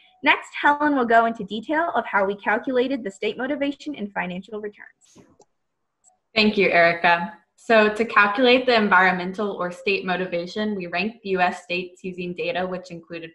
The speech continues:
Speaker 2: factors like green buildings per capita and electronic waste programs. In our model, a lower rank corresponds to a state that cares more about the environment. So using the information provided by M three about each route, we then calculated each state's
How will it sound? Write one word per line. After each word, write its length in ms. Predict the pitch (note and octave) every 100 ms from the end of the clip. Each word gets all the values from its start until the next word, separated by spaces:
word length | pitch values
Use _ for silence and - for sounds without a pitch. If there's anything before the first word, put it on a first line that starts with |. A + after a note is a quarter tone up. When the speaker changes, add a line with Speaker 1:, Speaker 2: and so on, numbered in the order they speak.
| -
Speaker 2:
factors 400 | D#3+ - E3+ E3
like 200 | D#3+ D3 _ _ _ -
green 160 | F#3
buildings 380 | F#3 F#3+ F#3+ F#3
per 140 | - E3
capita 640 | - E3+ - F#3 F3+ F#3 - _
and 100 | -
electronic 540 | E3+ E3+ - F3+ E3+ D#3+ -
waste 260 | E3+ F#3 _
programs. 540 | A3 A3 A#3+ B3 C#4 - - _ _ _
In 120 | F#3+
our 100 | G#3
model, 480 | G3+ E3 E3+ F#3 G3+ F#3
a 40 |
lower 380 | F3+ F3 F3+ G#3+
rank 260 | F#3 F3 F3
corresponds 720 | - F3 F3+ - E3+ E3+ F3+
to 80 | F3
a 40 |
state 340 | F3+ - F3+ F3
that 200 | F3+ -
cares 240 | F3+ F3+
more 380 | F3 E3 E3 F3+
about 220 | - D#3+ -
the 80 | E3+
environment. 560 | E3+ D#3+ C#3 E3 A#3+ A#3+ _ _ _ _
So 100 | -
using 380 | G#3+ G3+ G#3 A#3
the 100 | A3+
information 540 | G#3 G#3+ F#3+ F#3 G#3 G3+
provided 480 | - F3+ F3 F3+
by 120 | F3 E3
M 280 | F#3 F3+ F3+
three 280 | G3 F#3+
about 300 | F#3 E3+ D#3+ E3+
each 160 | - -
route, 320 | A3+ A#3+ -
we 140 | F#3+
then 160 | F#3 F#3
calculated 720 | F#3 F3 F3 F#3 F3 F3 -
each 200 | F#3+ F#3+
state's 360 | - F3+ F3